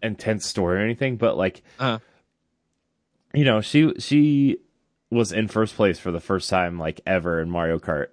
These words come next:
Speaker 1: And, like, I was kinda trolling her a little bit, and I had, I had the three red shells, and I come up behind her and hit her with two red shells, and she just starts, like, cussing me out and calling me names and stuff. And I'm like, that's a funny moment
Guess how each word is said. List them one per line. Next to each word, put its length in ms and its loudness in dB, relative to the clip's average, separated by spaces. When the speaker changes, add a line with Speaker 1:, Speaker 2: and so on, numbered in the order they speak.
Speaker 1:
And, 240 -4
like, 280 0
I 120 2
was 180 -2
kinda 240 -2
trolling 360 -2
her 60 -4
a 60 -4
little 180 -6
bit, 240 -2
and 140 -4
I 100 0
had, 340 2
I 120 -2
had 300 0
the 140 -6
three 260 -2
red 240 0
shells, 480 -6
and 80 -2
I 60 2
come 220 0
up 100 -4
behind 420 -2
her 200 2
and 260 -6
hit 180 0
her 100 0
with 220 -2
two 420 2
red 260 2
shells, 580 -2
and 140 0
she 160 0
just 180 -4
starts, 320 0
like, 300 0
cussing 380 -4
me 100 -2
out 340 -2
and 200 -4
calling 340 2
me 120 -2
names 360 -2
and 100 -4
stuff. 220 -2
And 100 -2
I'm 140 -2
like, 320 -4
that's 380 2
a 100 4
funny 540 4
moment 580 -2